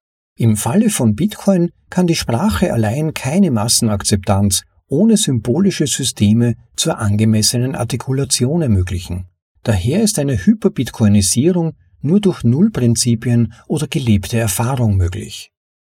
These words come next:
Die Beschleunigungstheorie besagt, dass die Öffentlichkeit umso mehr motiviert wird, sich der Tyrannei zu entziehen, je schneller sie umgesetzt wird. Anstatt zu versuchen, ein gescheitertes System zu reparieren,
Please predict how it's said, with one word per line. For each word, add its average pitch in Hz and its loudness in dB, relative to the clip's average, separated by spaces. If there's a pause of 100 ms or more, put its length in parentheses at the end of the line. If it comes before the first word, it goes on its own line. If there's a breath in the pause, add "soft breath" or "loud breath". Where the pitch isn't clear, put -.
(760)
Die 107 2
Beschleunigungstheorie 160 2
besagt, 139 -4
dass - 0
die 113 -2
Öffentlichkeit 165 0
umso 202 2
mehr 156 0
motiviert 139 0
wird, 104 4
sich 104 0
der 110 0
Tyrannei 107 2
zu 110 0
entziehen, 107 4 (140 loud breath)
je 151 -2
schneller 101 0
sie 123 0
umgesetzt 123 -2
wird. 87 -6 (800)
Anstatt 165 -2
zu 208 4
versuchen, 147 -2
ein 107 0
gescheitertes 117 -2
System 113 2
zu 143 -2
reparieren, 117 2